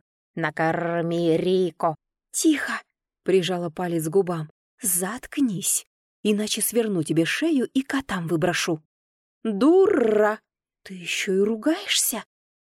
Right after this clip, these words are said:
ахнула я и схватила клетку. «Хочу орехи!»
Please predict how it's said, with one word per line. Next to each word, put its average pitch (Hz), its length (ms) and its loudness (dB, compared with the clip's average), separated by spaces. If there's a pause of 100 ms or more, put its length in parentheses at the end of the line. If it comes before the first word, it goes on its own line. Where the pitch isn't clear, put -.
(260)
ахнула 202 420 2
я 208 200 0
и 269 80 -2
схватила 247 540 0
клетку. 262 540 0 (440)
«Хочу 196 680 2 (220)
орехи!» 190 920 0